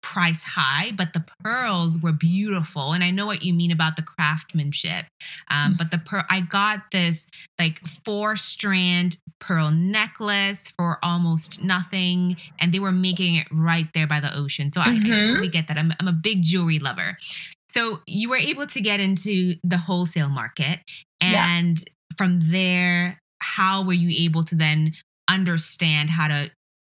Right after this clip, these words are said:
Speaker 1: trade with them and navigate that space?
Speaker 2: I mean, there's price tags on everything, but everything's negotiable.
Speaker 1: Mm-hmm.
Speaker 2: But they're really not gonna negotiate with you unless they know that you're gonna come back and spend money. And so,
Speaker 1: Mm-hmm.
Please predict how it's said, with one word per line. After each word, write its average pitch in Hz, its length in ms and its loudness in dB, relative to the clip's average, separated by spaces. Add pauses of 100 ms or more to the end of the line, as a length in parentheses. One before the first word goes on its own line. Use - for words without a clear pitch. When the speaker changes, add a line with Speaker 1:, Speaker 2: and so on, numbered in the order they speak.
Speaker 1:
trade 160 460 2
with 156 180 0
them 156 160 2
and 147 140 2
navigate 143 480 0
that 120 220 -4
space? - 540 -6 (600)
Speaker 2:
I 247 60 4
mean, 247 140 0
there's 247 140 -4
price 285 380 -2
tags 208 260 -2
on 196 140 -2
everything, 165 520 -4
but 165 180 -2
everything's 185 460 -4
negotiable. 147 760 -6
Speaker 1:
Mm-hmm. 165 480 2 (120)
Speaker 2:
But 214 180 0
they're 220 180 -4 (100)
really 277 280 -6
not 214 260 0
gonna 202 180 -6
negotiate 180 560 -6
with 185 140 -12
you 190 160 -4 (160)
unless 175 540 -4
they 170 120 -4
know 160 380 -4
that - 160 -8
you're 170 240 -4
gonna 175 240 2
come 156 260 -6
back 143 320 2 (840)
and 175 220 -2
spend 156 400 -2
money. 147 540 -4
And 185 200 0
so, 170 140 4
Speaker 1:
Mm-hmm. 156 340 2